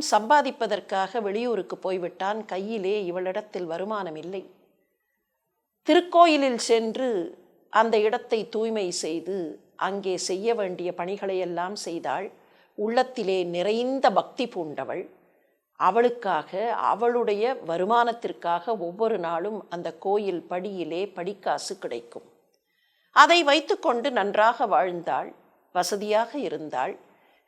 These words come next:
கணவன் வெளியூர் போவதற்கு முன்னாலேயே கருவுற்றிருந்தாள். இவ்வளவு நாட்கள் வெளியில் தெரியாத கர்ப்பம் இப்போது தெரிய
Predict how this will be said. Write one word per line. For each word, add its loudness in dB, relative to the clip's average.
கணவன் 6
வெளியூர் 2
போவதற்கு 2
முன்னாலேயே 0
கருவுற்றிருந்தாள். -4
இவ்வளவு 6
நாட்கள் 2
வெளியில் -2
தெரியாத 2
கர்ப்பம் -4
இப்போது -6
தெரிய -4